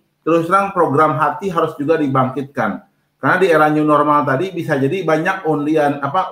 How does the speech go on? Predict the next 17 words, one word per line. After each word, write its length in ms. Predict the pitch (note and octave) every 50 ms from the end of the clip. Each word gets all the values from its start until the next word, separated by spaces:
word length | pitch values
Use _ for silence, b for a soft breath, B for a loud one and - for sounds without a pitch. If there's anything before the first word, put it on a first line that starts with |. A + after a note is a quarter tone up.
| D#3+
ujian-ujian 560 | C#3+ C3+ C#3 D#3 D3 D3 C#3 C3+ E3 F#3 F#3 F3+
yang 80 | E3+
bersifat 480 | D#3+ D3+ C#3 - - D3 - D3 C#3+ - -
online 400 | C#3 C3+ C#3 D3+ E3 F3 E3+ E3+
di 80 | D3+ C#3
rumah. 560 | C3+ D3 D3+ D3+ D#3 C#3+ B2+ - - - _ _ _ _ _ _ _ _ _ _ _ _ _ _
Kalau 160 | B2+ D3 F3+
kita 240 | F#3 G#3 G#3 G3+ F#3
tidak 240 | - F#3 D#3+ D#3+ C#3+
bangkitkan 480 | C#3+ D3 C#3+ C#3 D3 C3 - C#3 C3 C3+ F3
itu, 480 | F3+ - - C#3 C3 C3+ C#3 C#3 - - _ _ _ _
masalah 640 | A#2 C3 C3 C3 C#3 C#3+ D3 D3+ D3 C#3+ C#3 - -
pendidikan 480 | _ C#3 C#3 D3 C#3 D3 C3+ C#3+ C#3 D3
juga 160 | F3+ F3+ F3
di 160 | D#3 D3 C#3
masa 240 | C#3 C3+ B2 C#3 C#3
depan. 480 | C3 B2 - B2 A#2 A2 G2+ G2 -